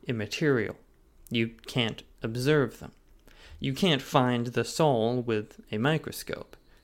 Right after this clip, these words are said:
It's only there if you believe it is. Pistorius makes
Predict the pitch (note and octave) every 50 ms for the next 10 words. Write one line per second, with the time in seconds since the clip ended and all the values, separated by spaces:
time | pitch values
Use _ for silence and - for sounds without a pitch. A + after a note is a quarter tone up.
0 | _ _ _ _ _ - _ - - - - C3 - C#3 C3 C3 B2 A#2 A2+ A2+
1 | C3 B2+ B2 A#2+ A#2 A#2 A#2 A#2 A2+ A2+ - - A2 G#2+ G#2 - - A2 G#2 G#2+
2 | C3 D3+ D3 B2+ - G2+ - - - - - - - - - - - _ _ _
3 | _ - - - - - - - E3 - - G3+ A3 A#3 A3+ G3 D#3+ - - C#3
4 | C#3+ D3 D3 C#3+ - -